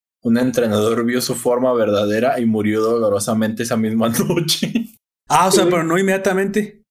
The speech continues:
Speaker 3: No, es, es, es, es exponencial, güey. Porque lo que mata es que haya algo que te haga daño directamente, sino que es porque te vuelves loco, güey.
Speaker 2: Ah.
Speaker 3: <laughs>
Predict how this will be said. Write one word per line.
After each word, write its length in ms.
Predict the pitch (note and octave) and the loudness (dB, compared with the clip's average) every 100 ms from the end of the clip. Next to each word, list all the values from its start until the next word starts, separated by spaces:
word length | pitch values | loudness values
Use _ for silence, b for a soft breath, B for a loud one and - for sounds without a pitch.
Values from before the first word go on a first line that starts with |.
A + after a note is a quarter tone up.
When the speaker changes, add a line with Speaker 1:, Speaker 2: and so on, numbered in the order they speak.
| - | -2
Speaker 3:
No, 580 | D3 D3+ C#3 C#3+ - _ _ _ _ | 2 2 2 -2 -6 _ _ _ _
es, 160 | D3 D3 | 0 2
es, 460 | C#3+ C#3+ D#3+ D#3 - | 2 2 0 0 -2
es, 140 | D#3 D3+ E3+ | -4 -2 -2
es 140 | E3+ | 0
exponencial, 840 | F#3 - D#3+ D3 C3 C3 C#3 C#3+ C#3+ | -2 -2 -2 0 0 -2 -2 0 0
güey. 200 | C3+ - _ - | -2 -6 _ -2
Porque 240 | E3+ F3 | -2 0
lo 80 | F3 | -4
que 160 | - D3+ | -2 -2
mata 260 | E3+ - G#3 | 0 0 0
es 300 | F#3+ F#3+ F#3 | 0 -4 -6
que 600 | - F#3 E3 D#3 D3 C#3+ - | 0 2 2 2 0 0 0
haya 240 | D3 F3 F3 | 0 2 2
algo 240 | F3+ F#3 | 0 -2
que 140 | E3+ D3 | -2 -4
te 220 | D3 C#3 | -2 0
haga 200 | C#3+ D#3 | 2 2
daño 260 | D3+ D#3+ | 0 0
directamente, 580 | D3+ C#3 C3+ C#3+ D#3 D#3 | 0 0 0 0 0 -2
sino 260 | D#3 C3+ B2+ | -2 -2 -2
que 80 | B2+ | -4
es 80 | |
porque 280 | B2+ C3+ B2 | -4 -6 -6
te 100 | A#2+ | -10
vuelves 240 | - A#2+ _ - | -12 -20 _ -10
loco, 300 | A#2+ B2 A#2+ | -10 -10 -20
güey. 120 | A#2+ _ - | -20 _ -12
Speaker 2:
Ah. 1040 | A#2 A2+ C3+ D#3 E3+ E3+ D#3+ B2 A2 G#2+ _ _ _ - | -8 -6 -6 -6 -10 -10 -8 -8 -8 -12 _ _ _ -2
Speaker 3:
<laughs> 680 | E3+ - C4 - F3+ D3+ | -2 0 -2 0 -4 -6